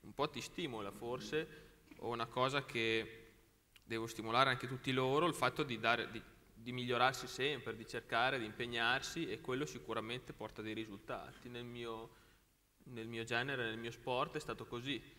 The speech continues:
Poi ogni, ogni ragazzo, ogni persona può avere altre passioni, altri sport, altri hobby, però penso che la cosa bella sia dare qualcosa.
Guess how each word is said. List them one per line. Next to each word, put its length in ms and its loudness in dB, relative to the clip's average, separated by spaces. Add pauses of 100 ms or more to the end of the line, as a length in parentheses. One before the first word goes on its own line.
(540)
Poi 680 4
ogni, 400 -4
ogni 180 -2
ragazzo, 440 4
ogni 140 -4
persona 540 0
può 140 -2
avere 240 4
altre 220 2
passioni, 640 -2
altri 240 0
sport, 600 0
altri 360 0
hobby, 440 0
però 340 2 (340)
penso 260 -2
che 100 0
la 80 4
cosa 220 0
bella 300 6
sia 320 2 (480)
dare 340 8
qualcosa. 720 4